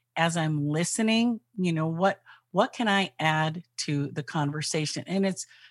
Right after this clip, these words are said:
crazy just by doing it like that. Like, I think I've seen my Facebook, I mean, my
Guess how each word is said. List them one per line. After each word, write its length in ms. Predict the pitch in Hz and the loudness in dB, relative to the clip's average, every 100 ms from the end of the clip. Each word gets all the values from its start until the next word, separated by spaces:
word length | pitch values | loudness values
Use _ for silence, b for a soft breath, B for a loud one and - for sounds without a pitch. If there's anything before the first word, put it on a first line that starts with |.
| B - | B -4
crazy 800 | 233 240 320 269 196 170 165 - 151 | 2 4 2 0 0 0 0 -6 -8
just 540 | 165 202 262 - - | 0 2 2 -4 0
by 160 | 269 226 | 2 2
doing 420 | 160 165 170 185 | 0 0 2 2
it 120 | 180 | 0
like 280 | 165 165 151 | 0 0 0
that. 300 | 160 165 - | 0 0 -2
Like, 200 | 156 - | -6 -4
I 100 | - | -4
think 280 | 240 330 320 | -2 -4 -4
I've 220 | 180 147 - | -4 -6 -8
seen 320 | - 175 160 | -6 -4 -2
my 300 | 151 139 151 B B B B _ - | -2 -4 -8 B B B B _ 0
Facebook, 540 | 196 233 - 170 143 - - _ | 0 -2 -4 -2 -2 -4 -20 _
I 40 | 190 | 2
mean, 180 | 190 175 | 4 4
my 220 | 156 | 2